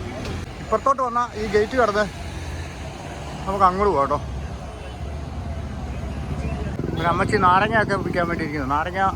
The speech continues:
ഉണ്ട്, നെല്ലിക്ക ഉണ്ട്, കടലക്കച്ചവടം ഉണ്ട്.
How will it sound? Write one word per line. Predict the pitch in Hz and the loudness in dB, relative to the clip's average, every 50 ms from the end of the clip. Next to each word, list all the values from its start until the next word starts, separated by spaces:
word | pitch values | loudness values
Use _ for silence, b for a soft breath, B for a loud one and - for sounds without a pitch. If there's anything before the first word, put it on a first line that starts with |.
| - - - - - | -2 -6 -8 -8 -6
ഉണ്ട്, | 160 160 160 156 156 | -4 -4 -2 -2 -2
നെല്ലിക്ക | 151 151 165 180 - 196 185 160 147 | -4 -4 -4 -4 0 0 0 0 0
ഉണ്ട്, | 143 151 143 139 - - - - - - - - - - - - - - - - - - 880 415 403 - - | 0 -2 -2 -4 -6 -8 -8 -6 -6 -6 -6 -6 -6 -6 -8 -8 -8 -8 -8 -8 -6 -4 -2 -2 -2 0 0
കടലക്കച്ചവടം | 156 147 156 180 196 202 - - - - - 190 190 180 175 147 | 0 2 2 2 2 2 2 2 2 2 4 4 6 6 6 4
ഉണ്ട്. | 127 127 151 | 2 2 0